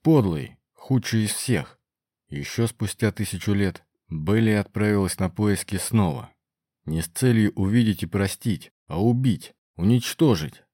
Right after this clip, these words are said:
Она искала Адакраса по всему свету.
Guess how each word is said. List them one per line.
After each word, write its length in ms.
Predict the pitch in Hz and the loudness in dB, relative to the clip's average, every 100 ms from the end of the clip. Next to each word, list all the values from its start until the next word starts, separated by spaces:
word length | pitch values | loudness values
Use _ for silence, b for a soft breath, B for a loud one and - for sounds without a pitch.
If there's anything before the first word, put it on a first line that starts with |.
| _ _ | _ _
Она 320 | - 76 82 | -8 -2 -2
искала 420 | 76 - 101 92 | -2 -4 -2 0
Адакраса 680 | - 87 78 78 101 104 98 | -2 -6 -6 -4 -2 -2 -2
по 120 | 85 | -6
всему 320 | 87 - 98 98 | -6 0 0 0
свету. 520 | - 104 87 69 | 0 0 0 -4